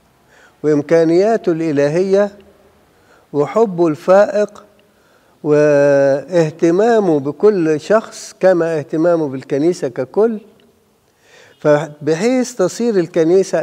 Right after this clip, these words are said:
العروس المقدسة الحاملة صورة عريسها التي تجلس عن يمين العظمة،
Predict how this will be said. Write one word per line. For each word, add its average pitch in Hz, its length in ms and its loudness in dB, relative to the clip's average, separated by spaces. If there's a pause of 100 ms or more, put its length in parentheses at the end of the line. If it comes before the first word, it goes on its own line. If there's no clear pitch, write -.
(100)
العروس 151 680 -2
المقدسة 151 880 -4 (400)
الحاملة 165 840 -2 (160)
صورة 147 340 -6
عريسها 127 420 -4 (680)
التي 160 420 -2
تجلس 165 540 -4
عن 139 180 0
يمين 139 640 0
العظمة، 160 680 -2